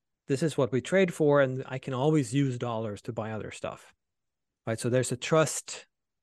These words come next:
involved in, in, in an expectation that because others will use dollars, I can accept dollars indirectly then, 'cause, so I can work for someone and get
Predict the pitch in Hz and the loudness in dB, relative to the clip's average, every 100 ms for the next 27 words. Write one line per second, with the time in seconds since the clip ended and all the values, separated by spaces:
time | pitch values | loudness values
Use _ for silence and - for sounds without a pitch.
0 | - 143 131 120 120 120 120 131 127 131 | -6 -4 0 0 0 -2 -4 -4 -4 -4
1 | 120 123 - 127 - 143 139 - 123 120 | -4 -6 -4 -6 -2 0 2 0 -4 -2
2 | 123 - - _ - 139 - 170 170 156 | -4 -6 -20 _ -8 -6 2 4 6 4
3 | 147 143 - 139 127 123 127 120 - _ | 4 2 0 -4 -2 -2 -2 -2 -8 _
4 | - 143 123 117 131 135 - 135 156 147 | -8 -2 -2 0 -2 -4 -4 -2 0 0
5 | 131 - 123 113 - 107 113 113 - - | -2 -4 -6 -4 -2 -2 -2 -6 -8 -14
6 | - 165 160 135 123 - 123 110 110 117 | 0 4 6 4 2 -2 -8 -6 -4 -6
7 | 135 - - _ 143 120 - - 135 127 | -8 -14 -20 _ -4 -4 -8 -4 0 2
8 | 127 160 127 127 156 160 151 131 127 123 | 2 0 0 4 6 6 0 -4 -4 -4
9 | 123 123 123 | -4 -2 -4